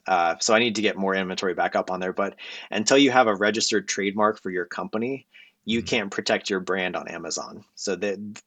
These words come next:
Speaker 1: the Amazon, what they wanna do is they wanna combine all the same listings and they wanna get all the sales. You know, they don't care who gets the sale. They just want the sales to happen.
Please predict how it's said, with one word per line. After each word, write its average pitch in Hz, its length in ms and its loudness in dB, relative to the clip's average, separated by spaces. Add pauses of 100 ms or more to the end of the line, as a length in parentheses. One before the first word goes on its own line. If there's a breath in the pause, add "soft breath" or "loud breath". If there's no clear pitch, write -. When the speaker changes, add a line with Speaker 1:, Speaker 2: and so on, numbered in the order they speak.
Speaker 1:
the 127 120 -2
Amazon, 135 360 6
what 110 220 2
they 113 100 4
wanna 127 300 2
do 139 240 4
is 107 100 2
they 110 120 2
wanna 104 220 2
combine 101 420 0
all 101 300 2
the 104 120 0
same 101 280 -2
listings 127 600 -2
and 101 180 -2
they 101 60 2
wanna 95 240 0
get - 260 -4
all 95 300 2
the 90 100 -4
sales. 87 760 -2
You 107 100 -4
know, 92 120 -2
they 120 160 4
don't 117 180 2
care 104 260 0
who 117 200 -4
gets 98 280 -2
the - 100 -8
sale. 101 260 0
They 95 100 0
just - 180 -4
want - 180 -6
the - 60 -12
sales - 260 -4
to - 100 -12
happen. - 260 -8